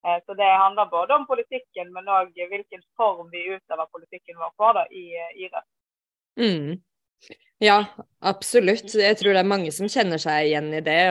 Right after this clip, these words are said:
Speaker 2: og, eh, identifiserer seg først og fremst som aktivist. Men du som har, eh, litt erfaring, eh, b-, både med å sitte i, er det, er det bystyre eller by-, hvordan er... Hvilken modell er det man har i Bergen?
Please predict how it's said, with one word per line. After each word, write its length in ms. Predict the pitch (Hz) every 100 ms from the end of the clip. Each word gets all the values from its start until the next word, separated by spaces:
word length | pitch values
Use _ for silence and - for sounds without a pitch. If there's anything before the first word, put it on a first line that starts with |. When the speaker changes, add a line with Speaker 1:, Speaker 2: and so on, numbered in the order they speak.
| 165
Speaker 2:
og, 260 | 160 156 _ _ _ _ -
eh, 680 | - 175 160 156 156 165 170
identifiserer 720 | 180 185 185 190 - 165 160
seg 160 | 160 170
først 260 | 175 151 185
og 60 |
fremst 320 | 170 165 160
som 240 | - 165 170
aktivist. 920 | 165 170 - 170 220 - - - - _ - - - - _
Men 180 | 262 294
du 140 | 254 254
som 180 | 302 277
har, 300 | 240 233 220
eh, 340 | 233 233 233
litt 200 | 233 240
erfaring, 760 | 233 220 233 196 180 190 196 202
eh, 580 | 196 190 196 196 196 202 - 208
b-, 560 | 185 190 196 190 180 - 208
både 400 | 214 185 175 180
med 140 | 185
å 40 | 180
sitte 300 | 202 190 175
i, 800 | 170 170 170 170 170 170 175 180 - 165 -
er 140 | 180
det, 160 | 180 - _ _ _ _
er 140 | 165 170
det 240 | 196 175
bystyre 1300 | 170 170 170 165 - - - - 180 180 175 262 320
eller 100 | 262
by-, 380 | 196 196 190
hvordan 400 | 180 208 240 247
er... 320 | 240 220 226 220
Hvilken 340 | 214 226 277
modell 380 | 311 220 208 240
er 80 | 190
det 80 |
man 100 | 208
har 160 | 214 190
i 60 | 190
Bergen? 340 | 185 185 320